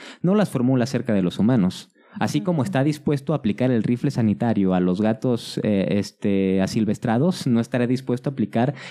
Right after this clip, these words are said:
Speaker 1: el rifle sanitario a las personas, que también producen un impacto ecológico tan grande, <laughs> co-, quizá el más grande, este,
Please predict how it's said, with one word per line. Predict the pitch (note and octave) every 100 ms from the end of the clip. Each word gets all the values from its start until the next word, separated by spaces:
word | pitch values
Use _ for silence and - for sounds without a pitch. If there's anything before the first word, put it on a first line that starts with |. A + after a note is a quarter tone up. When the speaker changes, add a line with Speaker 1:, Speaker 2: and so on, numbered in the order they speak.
| -
Speaker 1:
el | A#2
rifle | A2 A2+ B2+
sanitario | A#2+ A2 G#2 A2 C3
a |
las | A2+
personas, | - - A#2+ F#2+ G2 - _ _ -
que | A2+
también | G#2+ G2+ G#2+ C3 C3+
producen | A#2+ A2 A2+ C3+
un | B2 B2
impacto | C3 C3 A#2 C3+
ecológico | C3 G#2+ G#2+ C3+ A2+
tan | - F2+
grande, | G2 A#2 E3 C3
<laughs> |
co-, | C3+ C#3 D#3 -
quizá | - A2 A2+ B2
el | C3 A#2+ G2+
más | G#2+ A#2+
grande, | A#2+ A2+ A#2 D3 - - - - A2+ -
este, | G2+ F#2+ - -